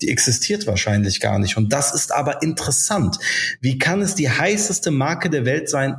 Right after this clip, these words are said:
ohne eine Kampagne zu starten? Wie kann Louis Vuitton, von denen ich auch ein großer Fan bin,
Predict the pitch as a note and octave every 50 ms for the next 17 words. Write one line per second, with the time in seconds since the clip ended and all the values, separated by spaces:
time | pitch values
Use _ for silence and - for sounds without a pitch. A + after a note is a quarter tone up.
0 | - - D#3 F3+ G3+ G3 F#3 E3 D#3+ D3+ D#3 C#3+ C#3 B2+ C3+ C#3+ D#3 D#3 C3+ G#2+
1 | - - G#2+ G2+ - - - - - A2 - - - - - - - A#2+ B2+ B2+
2 | - D#3 F#3 F#3+ F3 E3+ E3+ E3+ D#3 C3+ B2+ C3+ B2+ - E3 F3+ G3 F#3+ F#3 -
3 | C3+ B2 B2+ C3 C3 B2+ A#2 B2 - C3+ D#3+ D#3+ - D3+ C3 A#2+ A2+ A#2+ A2+ -
4 | A#2+ A2 - - A#2+ A2+ A2 G#2+ G#2 A#2+ C#3 E3 E3+